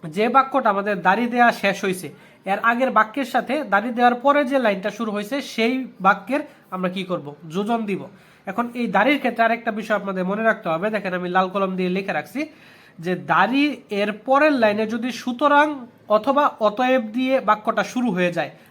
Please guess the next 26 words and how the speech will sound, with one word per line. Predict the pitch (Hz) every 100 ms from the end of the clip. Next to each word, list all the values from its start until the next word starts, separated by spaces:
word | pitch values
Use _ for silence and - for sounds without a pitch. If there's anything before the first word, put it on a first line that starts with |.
| -
মানে | 175
আমি | 185 185
দাড়িটা | 190 240 226
দিলাম, | 185 226 269 180
দাড়ির | 180 202 233
পরের | 233 262 269
যে | 226 254
সেন্টেন্সটা | - 240 233 185 190
শুরু | 180 233
হয়েছে | 185 165 165 - - _ -
সেই | - 220
সেন্টেন্সটার | - 247 247 226 196 - 262
প্রথম | 247 294 277 240
কথাটাই | 277 262 233 220
হচ্ছে | 214 214 254
সুতরাং | 254 247 262 262 302 - _ 202
অথবা | 190 214 202
হচ্ছে | 202 214
অতএব। | 196 180 156 - - - - 175
যদি | 180
সুতরাং | 202 - 240 269 269 311 285 -
অথবা | 208 226 240
অতএব | 226 208 214 262 254
দিয়ে | 226 269 254
শুরু | 262 247
হয় | 160 208